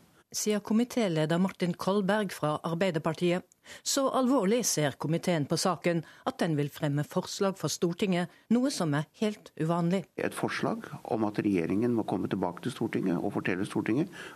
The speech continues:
Speaker 2: hva man nå tenker å gjøre med denne saken.
Speaker 1: For mens resten av oss snakker sammen via mail og S M S, foregår fortsatt mye av kommunikasjonen i helsevesenet på papir. Til og med faksen er fortsatt i bruk.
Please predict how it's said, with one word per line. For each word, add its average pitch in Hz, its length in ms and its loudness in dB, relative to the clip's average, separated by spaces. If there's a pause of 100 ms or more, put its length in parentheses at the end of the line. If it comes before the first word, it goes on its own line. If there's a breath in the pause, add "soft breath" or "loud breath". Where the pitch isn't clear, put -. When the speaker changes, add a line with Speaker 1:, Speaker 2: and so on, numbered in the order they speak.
Speaker 2:
hva 95 120 0
man 98 180 -2
nå 87 180 -2
tenker 92 320 -2
å 87 80 2
gjøre 76 220 2
med 82 120 0
denne 78 160 -2
saken. 135 380 -8 (260 soft breath)
Speaker 1:
For 277 200 2
mens 269 320 2 (120)
resten 254 340 0
av 175 120 4
oss - 160 -2
snakker 196 480 0
sammen 156 340 2
via 156 360 2
mail 170 400 4
og 135 220 0
S 160 200 -2
M 175 100 2
S, 196 240 0 (300 loud breath)
foregår 254 380 2
fortsatt 196 440 -2
mye 208 380 4
av 170 140 0
kommunikasjonen 170 800 0
i 156 60 0
helsevesenet 202 800 0 (260 soft breath)
på 147 140 -2 (160)
papir. 220 360 0 (500 loud breath)
Til 302 160 2
og 240 60 2
med 262 100 2
faksen - 500 -2 (120)
er 185 60 -2
fortsatt 175 440 -2
i - 40 4
bruk. 196 440 0